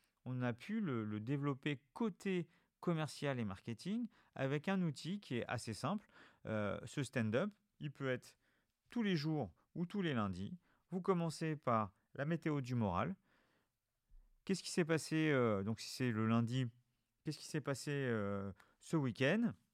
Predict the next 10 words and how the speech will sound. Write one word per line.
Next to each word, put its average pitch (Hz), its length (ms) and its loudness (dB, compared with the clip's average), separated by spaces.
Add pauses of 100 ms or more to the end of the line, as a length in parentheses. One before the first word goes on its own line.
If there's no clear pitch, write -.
(640)
Qu'est-ce 202 160 -2
que - 80 -6
vous 185 100 2
avez 165 140 4
fait 156 160 -2
la 143 100 2
semaine 139 280 -2
dernière 131 500 2 (320)
de 110 220 2
remarquable 139 840 6